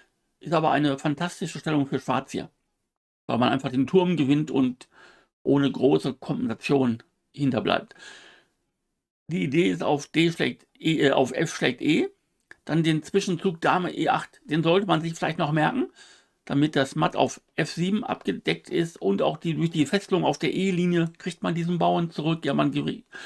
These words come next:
bekommt noch ein Tempo auf die Dame zurück und, äh, hier steht Schwarz schon, schon ganz ausgezeichnet,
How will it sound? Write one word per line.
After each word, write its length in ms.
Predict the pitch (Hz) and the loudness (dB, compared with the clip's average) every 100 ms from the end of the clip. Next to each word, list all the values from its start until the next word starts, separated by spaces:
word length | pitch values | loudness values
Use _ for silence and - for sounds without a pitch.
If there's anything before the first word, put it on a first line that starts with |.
| - - | -18 -14
bekommt 300 | - 160 - | -2 0 0
noch 120 | 139 | 0
ein 120 | 147 | 0
Tempo 560 | 151 175 185 160 143 - | 2 0 0 0 -2 -4
auf 160 | - 135 | -12 -6
die 160 | 147 | -2
Dame 380 | 135 139 160 156 | 2 4 4 0
zurück 340 | - 127 139 - - - - _ - | 0 0 0 -2 -20 -20 -20 _ -4
und, 400 | 139 139 135 147 | 0 0 -2 -2
äh, 440 | 131 123 127 120 120 _ _ _ _ _ _ _ _ _ _ - | 0 0 -2 -6 -10 _ _ _ _ _ _ _ _ _ _ -16
hier 200 | - 170 | -2 0
steht 220 | 165 160 - | 2 0 -2
Schwarz 260 | 123 151 | -2 -2
schon, 300 | - 131 123 | 2 2 0
schon 200 | - 135 | -2 -2
ganz 220 | 117 165 | 0 0
ausgezeichnet, 840 | - 135 135 123 - 110 123 120 143 | 2 0 0 -4 -2 -2 -2 -6 -8